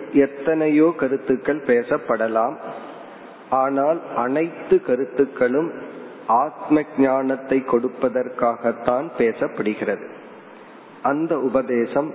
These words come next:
முதல் பகுதியில் வந்தது. பிறகு அடுத்த பகுதியில்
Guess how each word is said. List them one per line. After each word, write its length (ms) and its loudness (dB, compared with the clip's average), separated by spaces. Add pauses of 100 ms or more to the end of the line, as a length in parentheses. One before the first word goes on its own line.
(120)
முதல் 460 4
பகுதியில் 580 4
வந்தது. 500 0 (1160)
பிறகு 440 0 (760)
அடுத்த 480 -2
பகுதியில் 640 4